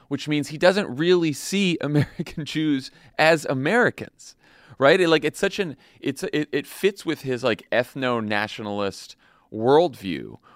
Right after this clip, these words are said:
where he doesn't, he sees so many people in this country as not really truly being American.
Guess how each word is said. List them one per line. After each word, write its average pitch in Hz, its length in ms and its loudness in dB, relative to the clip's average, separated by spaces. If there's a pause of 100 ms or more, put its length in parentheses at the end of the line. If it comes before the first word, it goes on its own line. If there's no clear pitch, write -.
(160)
where 117 580 4 (360)
he 160 260 -8
doesn't, 147 300 0
he 139 140 -6
sees 139 260 -6
so 147 160 -4
many 143 180 -6
people 123 280 -6
in 113 60 -6
this 107 140 -8
country 127 400 -4
as 98 100 -6
not 110 220 0 (160)
really 117 340 -4
truly 139 520 0
being 101 320 -4
American. 95 640 0